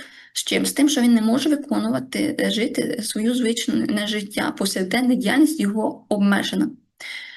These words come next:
І перша основна його скарга — це була якраз задишка і скачки тиску. Больовий синдром, м, скажімо так, це вже відступав на другий в нього план, і якби не прицільне, е, скажімо так, знаєте, буває, тягнеш пацієнта, скарги, як, прям як шипцями.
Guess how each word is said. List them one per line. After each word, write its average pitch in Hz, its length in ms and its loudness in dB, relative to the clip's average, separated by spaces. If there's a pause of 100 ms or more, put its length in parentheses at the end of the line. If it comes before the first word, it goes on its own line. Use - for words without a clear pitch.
(120)
І - 100 0
перша 226 400 0
основна 214 380 0
його 220 200 -4
скарга — 339 340 0
це 233 140 0
була 226 180 2
якраз 208 460 -2
задишка 220 680 2
і 233 60 -2
скачки 240 520 -4
тиску. - 400 -4
Больовий 370 400 4
синдром, 381 880 -2
м, 202 520 2 (100)
скажімо 254 360 0
так, - 260 -4
це 311 180 0
вже 247 200 2
відступав 202 460 -4
на 202 100 2
другий 208 320 -2
в 202 40 2
нього 202 300 -2
план, 403 320 -6 (420)
і 240 80 4
якби 226 260 2
не 214 280 0
прицільне, 196 600 0 (440)
е, 196 100 2
скажімо 202 360 2
так, - 180 -2
знаєте, 294 260 4
буває, 190 260 2
тягнеш 262 320 4
пацієнта, 226 500 0
скарги, 208 400 2
як, - 200 -2
прям 196 200 2
як 185 160 -2
шипцями. - 560 -2